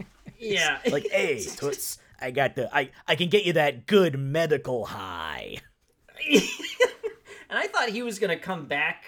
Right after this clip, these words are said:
Speaker 2: in some way,
Speaker 1: No.
Speaker 2: but he, no, he just shows up to be
Speaker 1: I,
Speaker 2: a creep and
Speaker 1: I
Speaker 2: then
Speaker 1: think he's
Speaker 2: leaves.
Speaker 1: just in there so we don't like him, so that we wouldn't have to have Max manhandling them when Nancy and Doctor
Speaker 2: Right,
Speaker 1: Neil get
Speaker 2: right.
Speaker 1: fired. 'Cause we like Max. We like Lawrence Fishburne,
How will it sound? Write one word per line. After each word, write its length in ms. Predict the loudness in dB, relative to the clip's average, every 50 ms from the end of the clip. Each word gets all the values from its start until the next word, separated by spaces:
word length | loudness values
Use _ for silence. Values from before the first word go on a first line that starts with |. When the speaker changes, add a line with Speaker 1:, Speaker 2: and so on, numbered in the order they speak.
| -20 -20 -20 _ -14
Speaker 2:
in 160 | -10 -8 -2
some 400 | 2 4 6 8 8 8 8 6
way, 140 | 6 6 6
Speaker 1:
No. 80 | 4 2
Speaker 2:
but 100 | 0 -6
he, 180 | -10 -12 -12 -14 _ -6
no, 180 | -4 -4 -4 -4 -6 -6
he 100 | -6 -4
just 160 | -4 -4 -6 -8 -12
shows 320 | -8 0 2 2 2 2 2
up 160 | -2 -2 0
to 60 | 0
be 140 | 0 2 2
Speaker 1:
I, 20 |
Speaker 2:
a 20 | -2
creep 360 | -4 -4 -6 -6 -6 -4 0
and 80 | 2 2
Speaker 1:
I 60 | 2
Speaker 2:
then 100 | 2 0
Speaker 1:
think 140 | -2 -4 -2
he's 140 | -2 -2 -2 2
Speaker 2:
leaves. 40 | 2
Speaker 1:
just 180 | 2 2 4
in 140 | 4 2 4
there 240 | 4 4 4 4 2
so 180 | 0 -4 -4 -2
we 200 | -2 -2 -4 -4
don't 340 | -2 -2 -2 -2 -2 -2
like 260 | 0 0 0 0 0 0
him, 180 | -2 -2 -2
so 200 | -2 -2 -2 0
that 140 | 0 0 -2
we 120 | -2 -4
wouldn't 400 | -2 -2 -2 -4 -4 -6 -10 -10
have 220 | -6 -6 -6 -6 -4
to 100 | -6 -4
have 320 | -2 0 0 0 -2 -4
Max 540 | -8 -8 -8 -6 -8 -8 -10 -10 -12 -10 -8
manhandling 800 | -8 -8 -6 -6 -6 -4 -4 -4 -4 -2 0 0 0 0 0 0
them 260 | 0 0 0 0 -2 -4 -4 -4
when 280 | -2 -2 -2 -2 -4 -4
Nancy 460 | -4 -4 -4 -4 -4 -4 -2 -2 -2
and 100 | -2 0
Doctor 260 | 2 2 2 0 -2
Speaker 2:
Right, 60 | -4
Speaker 1:
Neil 160 | -2 -2 -2 0
get 80 | 0
Speaker 2:
right. 120 | -2 -4 -4
Speaker 1:
fired. 580 | -4 -2 0 0 2 2 2 2 2 0 -2 -8 -18 -10 _
'Cause 160 | 0 0 2 2
we 80 | 4
like 260 | 6 6 6 6 4
Max. 300 | 0 -8 -10 -8 -4 2
We 80 | 4 6
like 180 | 6 6 4 4
Lawrence 320 | 2 0 0 -2 -4 -6
Fishburne, 600 | -4 -4 -6 -6 -6 -10 -12 -14 -14 -18 -20 -20